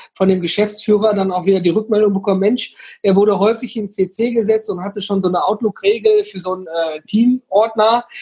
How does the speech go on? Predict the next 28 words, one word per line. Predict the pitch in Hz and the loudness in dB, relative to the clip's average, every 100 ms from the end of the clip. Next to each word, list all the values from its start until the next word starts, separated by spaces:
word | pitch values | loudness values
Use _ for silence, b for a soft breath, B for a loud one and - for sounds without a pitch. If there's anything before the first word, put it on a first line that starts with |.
| B | B
Und | 190 | -2
den | 180 | 0
hat | 196 | 0
er | 208 | 2
morgens | 190 214 220 | 2 2 2
im | 208 | 0
Auto | 185 214 220 | 0 2 0
immer | 202 180 | 0 -2
einmal | 190 202 | 0 0
aufgemacht | 165 233 - 208 220 220 196 | 2 0 0 0 2 0 -2
und | |
dann | 175 | 0
so | 175 | 0
ratter, | 160 170 | -2 -4
ratter, | 180 180 | -4 -2
ratter, | 180 190 196 | -2 2 0
da | 185 | 0
kamen | 196 185 | -2 -2
da | 175 | -2
irgendwie | 185 185 | -4 -6
vierhundertvierzig | - 208 202 202 214 196 185 202 | 0 2 2 0 -2 -6 -8 -4
E-Mails | 233 233 220 | 0 2 2
raus, | 196 214 226 - B B | 2 4 2 -2 B B
schon | - 196 190 | -4 2 4
morgens | 208 214 208 | 4 0 -2
um | 190 | -2
sieben | 180 202 | 0 0
Uhr. | 214 226 233 269 | 2 2 2 0